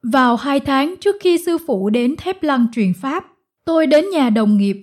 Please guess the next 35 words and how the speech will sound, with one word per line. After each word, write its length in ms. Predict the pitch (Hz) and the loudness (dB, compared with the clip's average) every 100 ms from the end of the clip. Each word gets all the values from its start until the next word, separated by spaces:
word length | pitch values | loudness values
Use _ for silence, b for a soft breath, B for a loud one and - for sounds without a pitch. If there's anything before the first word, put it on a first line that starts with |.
| - | -6
và 200 | 233 208 | -4 -4
quay 280 | 208 247 240 | -2 -2 0
về 340 | 214 214 202 | 0 0 -2
thì 120 | 202 247 | -4 -6
cảm 320 | 247 190 233 | -4 -2 -2
thấy 220 | 277 302 | -2 -4
trong 260 | 339 262 240 | -2 0 2
người 240 | 220 202 | 2 0
đặc 260 | 196 202 196 | 0 -4 -4
biệt 220 | 208 202 | -4 -4
khó 180 | - 233 | -6 -10
chịu, 380 | 302 220 185 185 185 _ _ _ | -6 -4 -2 -4 -8 _ _ _
ăn 240 | 285 285 277 | -2 -2 -2
không 260 | 294 262 | 0 2
nổi 200 | 226 185 226 | 2 0 -2
cơm, 300 | 311 285 277 277 _ | 0 2 0 -4 _
ngủ 300 | 220 208 185 | -2 0 0
không 280 | 247 277 220 208 | -4 -4 -2 -2
thẳng 240 | 190 165 208 | -4 -6 -2
giấc. 200 | 294 370 - _ _ _ _ _ | -2 -4 -10 _ _ _ _ _
Người 180 | 294 294 | -2 0
nhà 300 | 294 277 277 | 0 0 -2
đưa 180 | 285 320 | -2 -4
tôi 220 | 330 311 | 0 0
đến 220 | 285 277 359 | 0 -2 -4
bệnh 180 | 240 202 | -4 -2
viện 300 | 196 208 190 | -2 -4 -4
ở 180 | 196 202 | -4 -8
Thẩm 280 | - 185 233 | -4 -2 0
Dương 260 | 302 285 269 | 0 -2 -2
và 240 | 254 208 | -4 -4
Bắc 260 | 190 320 - | -4 -6 -4
Kinh 240 | 294 262 | -2 0
để 140 | 202 | -2
khám 400 | 190 254 240 254 | -4 -6 -4 -4